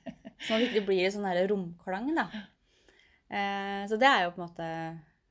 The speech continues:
Speaker 2: et, et tips.
Speaker 1: Ja. Ikke
Speaker 2: Ehm.
Speaker 1: sitte i et sånn glassbur,
Speaker 2: Nei,
Speaker 1: liksom. Nei.
Speaker 2: det kan jeg ikke anbefale.
Speaker 1: Hvis du er ute da, så er jo ikke det å gå ut med en mikk uten vindhette noe lurt.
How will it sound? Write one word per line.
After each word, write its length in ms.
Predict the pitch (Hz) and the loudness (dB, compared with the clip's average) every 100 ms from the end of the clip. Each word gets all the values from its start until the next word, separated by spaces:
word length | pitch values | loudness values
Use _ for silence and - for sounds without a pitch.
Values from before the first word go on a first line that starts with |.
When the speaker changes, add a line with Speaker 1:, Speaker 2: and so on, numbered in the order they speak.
| _ | _
Speaker 2:
et, 460 | - _ - - - _ _ _ _ _ - | -20 _ -18 -18 -18 _ _ _ _ _ -14
et 120 | 196 | -12
tips. 520 | - 185 - - - - _ | -12 -14 -10 -8 -10 -12 _
Speaker 1:
Ja. 140 | 214 - - - - - - - _ _ | -6 -6 -10 -20 -20 -20 -20 -20 _ _
Ikke 300 | - 185 185 180 | -6 -6 -2 -2
Speaker 2:
Ehm. 160 | 180 | -4
Speaker 1:
sitte 300 | 185 175 - | -8 -12 -8
i 80 | 190 | -6
et 80 | 156 | -4
sånn 300 | 151 160 147 151 170 | -6 -10 -10 -12 -12
glassbur, 640 | 170 165 - - 175 170 - - | -12 -14 -14 -12 -12 -12 -16 -4
Speaker 2:
Nei, 280 | 403 185 180 | 2 4 4
Speaker 1:
liksom. 300 | - - 214 | 0 -10 -8
Nei. 100 | 196 - - | -8 -8 -8
Speaker 2:
det 0 | |
kan 260 | 185 180 | -6 -6
jeg 120 | 175 - | -8 -8
ikke 160 | 175 | -10
anbefale. 440 | 156 156 - - - - - - - _ _ _ _ - | -10 -10 -8 -8 -8 -12 -20 -20 -20 _ _ _ _ -10
Speaker 1:
Hvis 140 | 269 | -4
du 100 | 285 | -2
er 100 | 262 277 | 0 -2
ute 160 | 294 233 | -2 0
da, 280 | 202 247 262 - _ _ _ _ | 2 0 -2 -10 _ _ _ _
så 280 | - - 262 240 220 214 208 208 202 202 202 | -8 0 2 4 2 2 2 2 2 0 2
er 140 | 247 | 2
jo 60 | 233 | 0
ikke 140 | 226 | 0
det 200 | 208 214 | 0 2
å 240 | 190 180 180 | 0 -2 -2
gå 120 | 190 | -4
ut 100 | 196 | -4
med 120 | 196 | -4
en 40 | 185 | -4
mikk 320 | 196 - - | -6 -10 -12
uten 300 | 190 190 185 | -10 -8 -6
vindhette 520 | 180 185 190 - - | -6 -6 -8 -10 -8
noe 180 | 180 185 | -6 -4
lurt. 600 | 202 269 285 - - - | -2 0 -2 -6 -18 -20